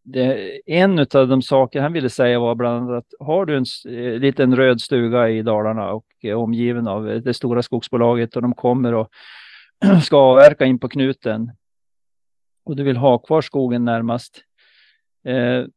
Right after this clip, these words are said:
då kan du inte åbe-, åberopa sociala skäl, men däremot så måste du snabbt hitta en utrotningshotad, eh, eh, rödlistad art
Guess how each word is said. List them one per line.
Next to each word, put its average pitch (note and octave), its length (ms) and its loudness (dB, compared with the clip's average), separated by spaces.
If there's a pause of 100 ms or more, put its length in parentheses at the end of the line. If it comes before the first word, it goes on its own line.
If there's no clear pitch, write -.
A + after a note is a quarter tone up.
(120)
då D3+ 120 -6
kan F3 220 0
du D#3 80 0
inte C#3 160 -2
åbe-, C#3 340 -2
åberopa C3 520 -2
sociala C#3 580 0
skäl, A2+ 320 -2
men A#2 120 -6
däremot D3+ 280 -6
så C#3 100 -6
måste B2+ 320 -4
du B2 100 -4
snabbt C#3 360 -4
hitta C3 360 -2
en A#2+ 180 -2
utrotningshotad, A#2+ 1120 -4
eh, G#2 360 -4 (640)
eh, F2+ 640 -10
rödlistad B2 640 0
art C#3+ 580 0